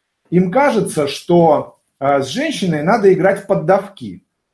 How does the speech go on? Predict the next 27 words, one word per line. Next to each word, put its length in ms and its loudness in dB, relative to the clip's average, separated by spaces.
Потому 320 0
что 140 -6
ты 180 -2
как 200 -2
бы 60 -4
мужчина, 460 0
ты 120 -6
сильнее, 560 -4
поэтому, 440 -2
играя 300 0
в 40 -20
поддавки, 520 -6
ты 120 -4
тем 180 -8
самым 300 -4
показываешь 800 -2
вот, 300 -2
э, 160 0
какую-то 420 -4
свою 240 -4
мужественность. 460 -2
Это 180 2
глупость, 400 2
на 80 -10
самом 220 0
деле 160 -2
нет. 240 -2